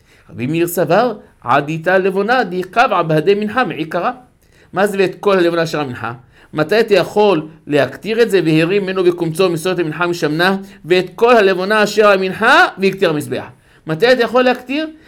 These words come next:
דווקא אם את כל הקומץ של לבונה שהייתה מתחילה, היא עדיין נשארת, רק אז אתה יכול להקטיר. אבל אם נחסרה מהלבונה אפילו כלשהו, זה פסול. רבי יהודה סבר, כל ואפילו חד קורת,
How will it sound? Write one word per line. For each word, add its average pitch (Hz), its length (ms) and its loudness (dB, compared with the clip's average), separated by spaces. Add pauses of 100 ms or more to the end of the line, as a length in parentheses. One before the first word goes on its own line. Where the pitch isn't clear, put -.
(140)
דווקא 240 580 4 (120)
אם 214 200 -2
את 202 180 2
כל 196 240 4
הקומץ 254 800 0 (120)
של 220 200 0
לבונה 226 440 0
שהייתה 214 380 0
מתחילה, 233 640 0 (340)
היא 208 120 2
עדיין 202 340 2
נשארת, 247 400 0
רק 254 180 0
אז 269 120 4
אתה 254 120 -4
יכול 180 220 -2
להקטיר. 185 440 -2
אבל 226 240 2
אם 226 60 -6
נחסרה 196 420 0
מהלבונה 196 380 -2
אפילו 196 300 -4
כלשהו, 226 640 4 (200)
זה 151 120 -4
פסול. 160 480 -2 (1500)
רבי 117 160 -6
יהודה 151 200 0
סבר, 113 640 -2 (360)
כל 190 380 2 (340)
ואפילו 156 800 -4 (220)
חד 156 340 0
קורת, 151 400 -2